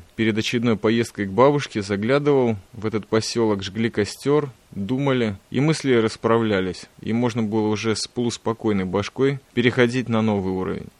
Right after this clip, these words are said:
Этим мы, собственно говоря, и занимались. Периодически Мер что-то дефилировал на фоне, рассказывал о своей тяжкой жизни, шутил, передразнивал какие-то сионистские песни, которые после двенадцати передают по радио, радио у него не прекращало работать,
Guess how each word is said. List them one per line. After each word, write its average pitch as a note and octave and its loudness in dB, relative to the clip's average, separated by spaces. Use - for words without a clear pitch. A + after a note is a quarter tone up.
Этим E3 2
мы, F#3 2
собственно E3 -4
говоря, A#2 4
и - 4
занимались. A#2 2
Периодически B2 2
Мер C3+ 2
что-то G#2+ -6
дефилировал A#2+ 2
на A2+ 2
фоне, D#3 2
рассказывал B2+ 2
о G#2+ 0
своей A2 0
тяжкой G#2+ -4
жизни, C#3+ 0
шутил, C#3 -2
передразнивал A2+ 2
какие-то G#2+ -6
сионистские A2+ -4
песни, C3+ 0
которые G2+ -4
после B2 0
двенадцати A2 2
передают G#2+ 2
по G#2+ 2
радио, B2+ 4
радио A2 0
у - -2
него G2+ -4
не G2+ -4
прекращало G2 -4
работать, B2 -2